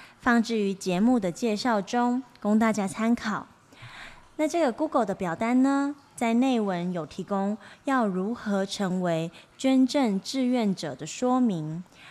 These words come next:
并且有很多细项的问答，包含了捐赠骨髓干细胞这件事是否自己就可以做决定，或者是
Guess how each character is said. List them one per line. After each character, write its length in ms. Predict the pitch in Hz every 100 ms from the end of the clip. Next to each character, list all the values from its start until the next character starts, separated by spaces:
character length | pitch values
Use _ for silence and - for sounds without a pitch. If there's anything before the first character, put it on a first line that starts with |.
| - -
并 220 | - 330 302
且 420 | - 185 151 139 - -
有 140 | - 202
很 320 | 226 226 160
多 180 | 151 240
细 240 | 254 - 269
项 240 | 294 240
的 100 | 165
问 240 | 170 220
答， 420 | 175 151 - 143 180 _ _ - - - -
包 160 | 269 277
含 280 | 277 226 196
了 380 | 220 220 196 190 - _
捐 300 | - 247 254
赠 220 | 294 269
骨 160 | 214 175
髓 180 | 180 175
干 160 | 240
细 180 | 240 262
胞 220 | 240 247
这 140 | 254 240
件 200 | 254 233
事 400 | - 254 220 202 - - -
是 320 | - - 370 294
否 260 | 220 160 -
自 180 | - 370
己 180 | 349 -
就 160 | 247 185
可 160 | -
以 80 | 170
做 220 | - 190
决 240 | 170 170 165
定， 300 | 233 190 - - _ - - -
或 160 | - 330
者 140 | -
是 340 | 190 - 247